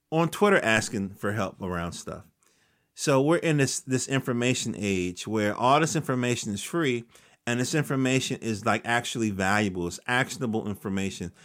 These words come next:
that you can use to help benefit your career. And it's getting to the point where even Google, uh, certification, even Google is offering certifications.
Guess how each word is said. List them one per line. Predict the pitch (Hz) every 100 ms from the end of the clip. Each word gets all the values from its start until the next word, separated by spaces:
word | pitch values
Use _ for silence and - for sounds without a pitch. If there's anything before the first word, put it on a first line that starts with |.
| - _
that | 107 -
you | 135
can | 131 107
use | 107 110 104
to | 104
help | 104 87
benefit | 95 95 - -
your | 92
career. | - 90 85 85 - - - _ _
And | 127 135
it's | 151
getting | 294 196
to | -
the | 156
point | 139 165 160 -
where | 135 127 123 123 _ _ _
even | 175 196 170 151
Google, | 113 143 190 185 123 104 131 - - _ _ _ -
uh, | 113 110 104 104
certification, | 104 - 147 139 139 135 135 127 123 139 117 -
even | 180 196 170
Google | 127 156 185 165 -
is | 127 -
offering | 127 123 - 113
certifications. | - 123 107 - - 107 92 80 -